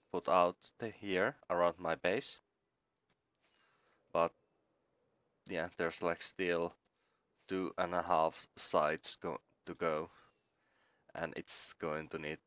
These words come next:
a lot of dirt. Oh, okay, there was some octopuses.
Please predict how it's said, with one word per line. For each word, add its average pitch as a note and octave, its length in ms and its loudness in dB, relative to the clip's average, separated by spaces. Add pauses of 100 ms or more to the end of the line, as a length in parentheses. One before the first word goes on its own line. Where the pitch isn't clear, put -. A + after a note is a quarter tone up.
(160)
a E2 60 -12
lot E2+ 140 0
of - 260 -12
dirt. C#2+ 400 -6 (2500)
Oh, - 140 0 (1400)
okay, F2 120 -6 (180)
there D#2 100 -4
was D2 260 -8
some - 280 -10
octopuses. - 720 -10